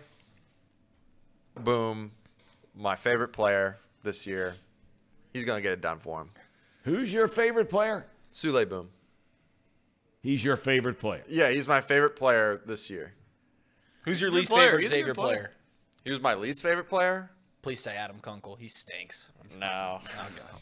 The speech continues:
Speaker 1: No.
Speaker 2: You talking about that
Speaker 1: No.
Speaker 2: guard?
Speaker 3: Yes, Tom.
Speaker 2: Dude, the guy's a gamer. I'm not saying he's a great player,
Speaker 1: <laughs>
Speaker 2: but the guy's a gamer.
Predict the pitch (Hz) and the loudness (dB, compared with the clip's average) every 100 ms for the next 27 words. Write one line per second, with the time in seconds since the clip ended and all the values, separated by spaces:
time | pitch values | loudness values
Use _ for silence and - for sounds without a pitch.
0 | - - 92 82 82 85 - - - - | -20 -14 -10 -6 -6 -8 -14 -20 -20 -20
1 | - 208 240 302 320 359 330 302 - 269 | -18 -12 4 8 10 10 10 10 12 10
2 | 196 190 226 330 339 220 - - 294 359 | 12 12 12 12 12 6 -14 0 10 12
3 | 392 392 381 320 190 160 208 233 190 190 | 12 12 12 12 12 6 6 12 12 12
4 | 196 175 196 190 156 143 156 151 147 143 | 12 12 12 12 12 6 8 8 8 6
5 | 180 202 202 269 208 196 185 165 175 147 | 8 10 12 12 10 10 10 6 4 8
6 | 175 170 - 170 170 170 165 165 - 139 | 10 12 12 12 12 12 12 8 6 0
7 | - 127 131 151 160 202 208 208 190 147 | 2 6 6 6 8 12 12 12 12 6
8 | 160 160 139 | 8 10 8